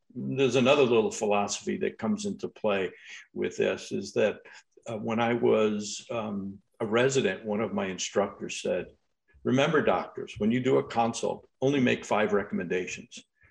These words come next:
because even doctors can't remember more than five things to do." So when I've written my books and, and give people lists, I limit it to five.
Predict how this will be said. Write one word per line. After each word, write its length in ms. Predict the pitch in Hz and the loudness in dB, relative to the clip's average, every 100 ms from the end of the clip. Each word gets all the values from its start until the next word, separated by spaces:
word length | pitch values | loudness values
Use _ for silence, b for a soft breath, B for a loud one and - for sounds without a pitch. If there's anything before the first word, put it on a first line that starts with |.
| _ | _
because 360 | 117 - 135 - | -10 0 0 0
even 200 | 139 123 | 0 2
doctors 480 | 113 110 113 98 - | 4 2 2 -6 -6
can't 240 | 117 - | -6 -6
remember 400 | 107 101 104 95 | -2 -2 0 -2
more 240 | 90 98 | -2 -4
than 180 | 87 92 | -2 -8
five 300 | 82 92 87 | -4 -4 -4
things 400 | - 107 95 - - | -6 -6 -6 -10 -14
to 100 | - | -6
do." 160 | 123 - _ _ _ _ B B B B _ _ | -6 -6 _ _ _ _ B B B B _ _
So 400 | - 117 117 - - - | 2 4 4 -2 -14 -2
when 260 | 127 117 | 0 2
I've 240 | 117 110 107 | 2 2 4
written 380 | 139 - 117 | 2 4 0
my 160 | 110 104 | 2 2
books 460 | 98 120 113 - - | 4 4 4 0 -4
and, 440 | 101 98 107 104 - | -4 -6 -8 -10 -12
and 380 | 110 104 98 95 - _ 120 | -6 -4 -4 -8 -12 _ -18
give 340 | 104 123 104 - | 0 2 2 -4
people 420 | 120 - 98 98 | -6 -2 -4 2
lists, 460 | 110 98 - - - B B | 2 2 0 -6 -14 B B
I 60 | - | -2
limit 320 | 123 170 170 | 0 0 0
it 160 | 160 - | -4 -6
to 80 | |
five. 400 | 123 135 127 98 | -2 2 2 0